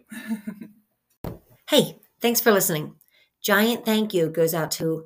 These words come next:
Speaker 2: show advisor Roseanne Griffiths, the talented musician Bill Aronson,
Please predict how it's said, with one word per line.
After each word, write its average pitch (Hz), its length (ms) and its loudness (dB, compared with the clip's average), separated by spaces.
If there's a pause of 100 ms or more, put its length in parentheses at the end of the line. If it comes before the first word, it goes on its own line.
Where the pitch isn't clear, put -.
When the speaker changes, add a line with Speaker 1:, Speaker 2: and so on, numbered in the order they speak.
Speaker 2:
show 190 460 -2
advisor 165 680 -6
Roseanne 160 520 -6
Griffiths, 160 600 -8 (760)
the 180 200 0
talented 180 960 -6
musician 151 560 -4
Bill 165 280 -2
Aronson, 156 600 -4